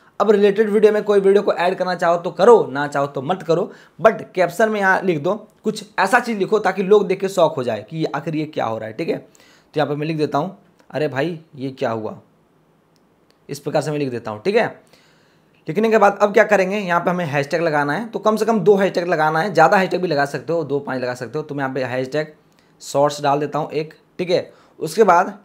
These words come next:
हैशटैग वायरल डाल देता हूँ कुछ इस प्रकार से, ठीक है। अभी देखो यहाँ पे मैं डाल देता हूँ हैशटैग वायरल, डाल दिया हूँ। डालने के बाद अब क्या करना है आपको, सिंपल तरीके से यहाँ पे अपलोड शॉर्ट्स वाले ऑप्शन के ऊपर क्लिक कर देना है, बस इतना करके, ठीक है।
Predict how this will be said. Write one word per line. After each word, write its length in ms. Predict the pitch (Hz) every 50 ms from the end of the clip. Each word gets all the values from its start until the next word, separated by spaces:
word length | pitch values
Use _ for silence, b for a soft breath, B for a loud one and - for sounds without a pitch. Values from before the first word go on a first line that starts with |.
| _ -
हैशटैग 420 | 170 170 175 165 - - 160 185 185 - _ _ _ _ - -
वायरल 480 | 135 143 165 165 170 180 190 185 160
डाल 140 | 143 127 127
देता 140 | 127 123 139
हूँ 80 | 147
कुछ 180 | 143 160 156 -
इस 100 | 127 -
प्रकार 260 | - 135 110 113 107
से, 100 | 104 113
ठीक 160 | 110 - 190
है। 200 | 196 226 220 - _ _ _ b b b b -
अभी 160 | 131 135 143
देखो 200 | 127 120 113 117
यहाँ 120 | 117 117
पे 80 | 117 120
मैं 140 | 123 123 120
डाल 140 | 123 120
देता 180 | 123 123 117 123
हूँ 80 | 123 123
हैशटैग 400 | 123 120 120 - 135 147 160 160 _ _ _ _ _ _ _ _ _ _ _ _ _ _ -
वायरल, 340 | 117 127 123 120 113 107 101 104 113
डाल 200 | 117 131 139 165
दिया 140 | 175 185 185
हूँ। 240 | 190 220 254 262 - b b b b b b
डालने 300 | 127 160 165 190 226 240
के 60 | 220 214
बाद 220 | 214 226 220 - 220
अब 140 | 226 233 214
क्या 100 | 233 220
करना 280 | 190 214 196 180 180
है 160 | 185 208 233 - - _ -
आपको, 200 | - 143 - 180
सिंपल 300 | 156 175 180 175 190 190
तरीके 260 | 185 180 170 151 156
से 240 | 156 165 180 190 196 160
यहाँ 180 | 139 143 143
पे 180 | 131 139 151 - -
अपलोड 480 | 143 - 165 175 185 190 202 202 196
शॉर्ट्स 300 | 196 - 160 151 151 151
वाले 160 | 156 147 151 -
ऑप्शन 280 | - 135 - - 143
के 80 | 123 127
ऊपर 120 | 123 160 160 160 - _ _ _ _ -
क्लिक 220 | 127 117 - -
कर 80 | - 117
देना 220 | 107 104 107 104
है, 100 | 98 98 110
बस 160 | 127 139 -
इतना 200 | 131 - 127 120
करके, 240 | 113 113 107 104 117
ठीक 160 | 110 180 190
है। 200 | 214 175 - B